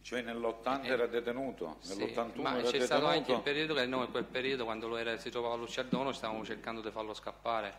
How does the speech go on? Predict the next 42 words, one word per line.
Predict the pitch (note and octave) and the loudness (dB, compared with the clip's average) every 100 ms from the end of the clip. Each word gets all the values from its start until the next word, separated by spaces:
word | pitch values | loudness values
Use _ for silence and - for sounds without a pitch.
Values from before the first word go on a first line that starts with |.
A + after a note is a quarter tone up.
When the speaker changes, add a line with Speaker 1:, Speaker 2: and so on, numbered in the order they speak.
| - - - | -16 -20 -16
Speaker 2:
quando | A2 G#2+ | -10 -8
c'è | - | -8
stata | G#2+ A2 A2 | -8 -6 -4
l'evasione | G#2+ G#2 A2 | -4 -4 -8
Coppuccio. | G#2 G#2 - G#2+ - G2+ F#2+ - - - - - - - - - - - - - | -8 -8 -8 -8 -10 -12 -14 -20 -20 -20 -20 -20 -18 -12 -12 -12 -16 -18 -20 -8
Speaker 1:
L'evasione | - A#2 A#2 | -2 0 0
Coppuccio, | A#2 - F3 - G#2+ G#2+ | -4 -4 -4 -2 -2 -2
eh, | G#2 G#2+ | -4 -6
sa | F#2+ - C#3 D3 C3 | -8 -8 -2 -2 -2
che | C#3 | -4
periodo | C3 C#3+ C3+ C3+ B2+ | -2 -2 0 0 -2
fu | - A#2+ | -6 -10
quel | - G2 F#2+ F#2 | -6 -6 -4 -8
tentativo | - G2+ C3+ | -8 -4 0
Speaker 2:
No, | C3 | 2
no, | G#2 | 2
Speaker 1:
di | |
Speaker 2:
il | G2+ | 2
Speaker 1:
evasione | G2+ - F3 | 2 2 2
Speaker 2:
perio-, | E3 | 0
no, | |
no, | C3+ | 0
Speaker 1:
Coppuccio? | C#3 B2+ | 2 0
Speaker 2:
il | A#2 | 0
periodo | D3+ D#3+ B2+ | -2 0 -2
non | A#2 | -2
lo | A#2 | -6
so. | - G#2+ - - - - - - - - - - - - - - - - - - - - - - - - - | -8 -12 -14 -20 -20 -20 -20 -20 -20 -20 -20 -20 -20 -20 -20 -20 -20 -20 -20 -20 -20 -20 -20 -18 -18 -20 -14
Speaker 1:
Mi | D#3 | -12
scusi, | D3+ F#3 B2 B2 - | -4 -4 -2 -4 -2
a | A#2+ | -6
proposito | - C#3 E3+ D#3 B2 G#2+ G2+ | -4 -4 -2 -4 -4 -4 -4
sempre | A2+ G2+ G2+ G2+ - | -6 -4 -6 -6 -10
di | G#2 | -10
Contrada | G2 F2+ G2+ D#2+ | -8 -4 -4 -4
Favarella, | E2 C#2+ C#2+ C#2+ G#2 | -6 -6 -8 -8 -6
lei | D3 | -2
ha | C#3 | -4
detto | A#2 B2 A#2+ G#2+ | -2 -4 -2 -6
che | A2+ B2 | -4 -2
era | G2+ | -2
frequentata | G2 C#3+ A#2+ G2+ F2 G2 E2+ - A2 | -2 -6 -6 -8 -2 -2 0 -4 -8